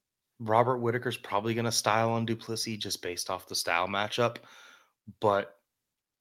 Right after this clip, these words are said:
I don't see du Plessis and Marvin Vettori on the same level right now. I think Mar-, a,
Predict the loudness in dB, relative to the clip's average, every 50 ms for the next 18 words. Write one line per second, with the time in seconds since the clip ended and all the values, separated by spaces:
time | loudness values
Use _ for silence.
0 | _ _ _ _ _ _ _ _ _ _ _ -6 -2 -2 0 0 -2 -4 -4 -8
1 | _ _ _ _ _ _ _ _ _ _ _ -10 -8 -6 -6 -4 -4 -4 -4 -4
2 | -6 -8 -6 -4 -4 -2 -2 -2 -4 -6 -8 -8 -6 -4 -4 -4 -4 -6 -6 -8
3 | -6 -2 0 0 2 2 2 2 0 0 0 0 -2 0 0 2 2 2 2 0
4 | 0 0 -2 -4 -4 -6 -8 -10 -14 -20 -20 -20 -20 -20 _ -12 -6 -4 -4 -4
5 | -2 -2 -2 -2 -2 -2 -6 -10